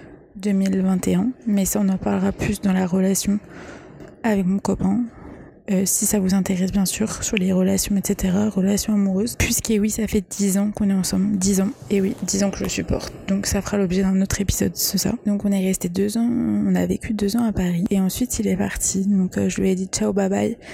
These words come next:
à l'aéroport de Roissy-Charles de Gaulle. Je lui ai fait une petite vidéo, on a pris un café, et puis, bah, comme dans les films, enfin, en fait, je me suis clairement sentie comme dans un film.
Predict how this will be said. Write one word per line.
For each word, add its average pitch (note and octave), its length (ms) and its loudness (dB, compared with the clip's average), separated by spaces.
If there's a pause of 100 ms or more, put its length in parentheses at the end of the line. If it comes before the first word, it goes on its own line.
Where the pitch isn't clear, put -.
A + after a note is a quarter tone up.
(440)
à F#3+ 140 0
l'aéroport G3+ 480 0
de G3 80 0
Roissy-Charles G#3 720 0
de B3 100 0
Gaulle. B3 380 -2 (640)
Je A3 180 0
lui G3+ 160 2
ai G3+ 80 2
fait G#3+ 140 -2
une G3+ 200 2
petite B3 380 0
vidéo, A#3 640 2
on A3 80 2
a G#3+ 100 2
pris - 200 -2
un A3 80 2
café, G#3+ 480 0
et G#3+ 40 0
puis, - 220 -4
bah, G3 240 2
comme G3+ 300 0
dans G3+ 100 4
les G3 140 2
films, G#3 260 -2
enfin, G#3 140 2
en - 20 4
fait, G3+ 120 0
je F#3+ 100 0
me G3 40 2
suis G3 160 -2
clairement G3 340 2
sentie G3 280 -2
comme G3 180 2
dans F#3 200 0
un F#3 80 2
film. G3+ 260 2